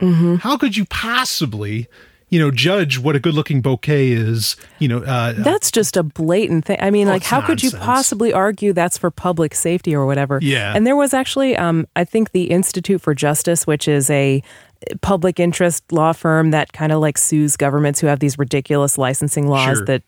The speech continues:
Speaker 1: crush entrepreneurs. They actually sued, um, the state and won in twenty ten. So now you don't have to have a license
Speaker 2: Good.
Speaker 1: anymore, which that's, that's great, but they're gonna keep popping up more of these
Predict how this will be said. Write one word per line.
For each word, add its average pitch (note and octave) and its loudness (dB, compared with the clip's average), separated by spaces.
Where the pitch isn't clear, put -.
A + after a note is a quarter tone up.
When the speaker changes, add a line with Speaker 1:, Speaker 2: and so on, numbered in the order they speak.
Speaker 1:
crush C#3 -2
entrepreneurs. C#3+ 0
They F#3 4
actually F#3+ 0
sued, E3 2
um, C#3+ 2
the C#3+ 0
state D3 0
and C3 2
won C3 2
in C#3+ 2
twenty C#3+ 0
ten. B2+ 0
So C3 0
now C#3+ 2
you C#3+ 2
don't C3+ 0
have C#3 -2
to D3+ -4
have C#3 0
a C#3 -2
license C3+ 0
Speaker 2:
Good. D3 0
Speaker 1:
anymore, C3+ 0
which - -4
that's, C#3 -2
that's G3 0
great, A3+ 2
but F#3+ 2
they're F#3+ 2
gonna F3+ 2
keep - -4
popping E3 0
up D#3 0
more D3+ 2
of C#3+ 0
these C#3 0